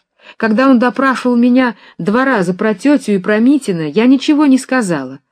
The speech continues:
и объявила ему, что ничего отвечать не буду. Тогда этот Петров». «Петров —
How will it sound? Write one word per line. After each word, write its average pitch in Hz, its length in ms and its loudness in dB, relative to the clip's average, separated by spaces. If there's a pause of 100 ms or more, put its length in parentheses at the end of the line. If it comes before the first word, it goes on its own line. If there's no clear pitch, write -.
(260)
и 214 80 -2
объявила 247 460 2
ему, 262 180 4
что - 180 -2
ничего 269 380 2
отвечать 269 480 -2
не 285 120 2
буду. 143 400 -6 (280)
Тогда 233 440 -2
этот 277 440 -2 (220)
Петров». 262 640 0 (1000)
«Петров — 208 600 -2